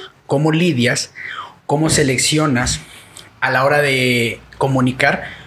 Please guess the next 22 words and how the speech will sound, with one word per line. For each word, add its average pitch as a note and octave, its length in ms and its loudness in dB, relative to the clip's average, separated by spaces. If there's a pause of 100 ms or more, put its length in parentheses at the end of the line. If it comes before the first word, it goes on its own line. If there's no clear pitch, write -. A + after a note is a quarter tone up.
(140)
Pues - 160 -4
para - 180 4
estar G#3+ 220 2
en A3+ 140 2
un, G#3+ 800 2 (1400)
en E3+ 160 0
un, F#3+ 140 -4
en, F3+ 320 2
digámoslo, G3 340 4
en F#3 120 0
una G#3 220 2
cancha G3+ 420 0 (340)
donde D3+ 240 0
tú D#3 140 -4
te - 80 2
sientas F3+ 320 0
bien E3+ 140 0
con F#3 120 0
lo F3 80 0
que - 80 -4
estás - 180 0
comunicado, C#3+ 720 0